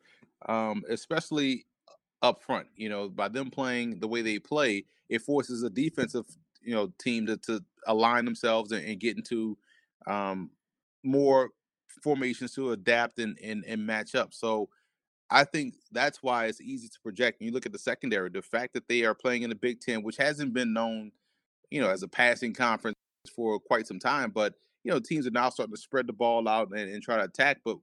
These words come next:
the fact that Wisconsin goes up against their own offense in practice, they're, they're understanding a little bit more, um, from a schematic standpoint, despite, despite not seeing the, the spread. They're great athletes, number one, so they can,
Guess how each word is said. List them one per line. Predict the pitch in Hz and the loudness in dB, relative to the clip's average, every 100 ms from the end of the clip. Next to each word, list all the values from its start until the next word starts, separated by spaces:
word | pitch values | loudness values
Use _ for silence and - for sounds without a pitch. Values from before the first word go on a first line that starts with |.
| _ | _
the | 107 | -4
fact | - 127 123 | 2 2 2
that | 123 107 | 0 0
Wisconsin | 110 - 131 120 123 | -4 -2 0 -2 -6
goes | 113 117 113 | -4 -4 -2
up | 117 123 | -4 -4
against | 113 113 - | -8 -10 -4
their | 113 | -4
own | 107 104 | -2 2
offense | 120 123 120 117 127 | 2 2 -4 -8 -8
in | 117 | -2
practice, | 135 143 - 131 - _ _ _ | 2 2 0 -6 -6 _ _ _
they're, | - 117 | -4 -2
they're | 104 117 117 101 127 | -2 -2 0 -2 -2
understanding | 135 131 - 123 123 | 0 0 0 -2 -2
a | 110 | -4
little | 120 127 | -4 -2
bit | 117 82 | -4 -2
more, | 120 127 123 - _ _ - | 0 2 2 0 _ _ -6
um, | 107 101 95 | -4 -2 -4
from | - 113 | -4 -4
a | |
schematic | 110 120 113 123 120 | -4 0 4 4 2
standpoint, | 135 123 - 131 117 | 0 -2 0 -2 -2
despite, | 104 - 123 - - - | -2 4 4 4 -6 -8
despite | 113 - 127 113 | -6 2 2 2
not | 117 113 | 0 0
seeing | - 123 117 | -2 -6 -4
the, | 107 - | -6 -8
the | - | -12
spread. | - 120 123 120 | 0 2 2 4
They're | 113 90 | 2 2
great | 117 131 - | 2 0 2
athletes, | 117 120 - 131 127 - | 4 4 4 -6 -6 -6
number | 117 | -4
one, | 107 123 | -4 -4
so | 127 110 | -4 -4
they | 123 | -4
can, | 135 | -4